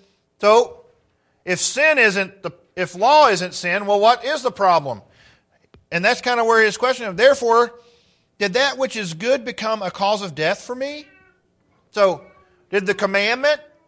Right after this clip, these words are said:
beca-, become the cause of death for me? What does he say? "No. Rather, it was sin." So sin was the problem.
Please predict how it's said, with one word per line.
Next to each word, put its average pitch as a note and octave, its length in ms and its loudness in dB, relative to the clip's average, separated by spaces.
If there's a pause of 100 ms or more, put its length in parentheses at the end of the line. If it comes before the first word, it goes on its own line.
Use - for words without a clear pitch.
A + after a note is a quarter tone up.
(200)
beca-, A3+ 580 0
become A3 340 -4
the A3 80 -6
cause G#3+ 300 -2
of F#3+ 120 -10
death G3+ 260 -2
for C4 120 -12
me? C#4+ 320 -10 (1080)
What G#3 100 -4
does A#3+ 80 -8
he B3 80 -6
say? A#3+ 440 2
"No. A3+ 800 4 (440)
Rather, C4 320 2
it B3+ 160 -4
was C4+ 220 0
sin." C4+ 720 -2 (520)
So G#3+ 140 2
sin D4+ 760 -2 (360)
was G#3+ 320 2
the F#3+ 100 -4
problem. F#3 680 2